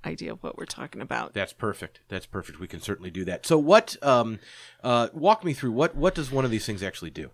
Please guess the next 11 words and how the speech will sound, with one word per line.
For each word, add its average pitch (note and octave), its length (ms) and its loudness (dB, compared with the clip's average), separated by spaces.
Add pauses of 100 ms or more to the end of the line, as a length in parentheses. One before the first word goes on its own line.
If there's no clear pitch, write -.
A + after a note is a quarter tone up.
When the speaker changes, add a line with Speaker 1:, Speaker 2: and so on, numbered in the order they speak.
(480)
Speaker 1:
What D4+ 280 0
it F#4 180 0
does G3 320 0
is G3+ 280 -4
you G3+ 400 -6
identify B3+ 580 0
what G#3+ 260 -2
your G3 80 -2
learning G3 400 0
outcomes F3+ 560 -4
are D#3 460 0